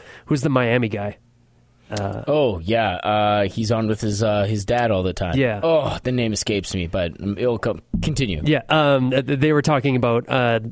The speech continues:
Speaker 1: the, uh, the Heatles, and, and that,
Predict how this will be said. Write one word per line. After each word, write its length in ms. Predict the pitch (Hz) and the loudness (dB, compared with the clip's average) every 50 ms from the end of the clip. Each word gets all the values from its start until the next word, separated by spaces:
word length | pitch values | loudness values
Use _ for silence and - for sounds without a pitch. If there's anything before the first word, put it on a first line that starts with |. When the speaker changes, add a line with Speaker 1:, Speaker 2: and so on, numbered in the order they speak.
| - - | -14 -12
Speaker 1:
the, 400 | - 131 123 135 127 120 117 113 | -6 -2 -2 0 2 2 2 2
uh, 400 | 110 107 107 107 110 113 117 113 - - | 0 0 0 -2 -2 -2 -2 -4 -4 -2
the 120 | 143 135 | -2 0
Heatles, 540 | 123 160 147 123 117 110 110 - - - - - | 0 2 2 2 0 0 -2 -4 -4 -6 -4 -2
and, 220 | 139 123 120 113 | -2 -2 0 0
and 260 | 123 127 120 - - - | 0 -2 -2 -4 -8 -8
that, 380 | 127 131 131 170 214 208 - | -4 0 0 2 0 0 -2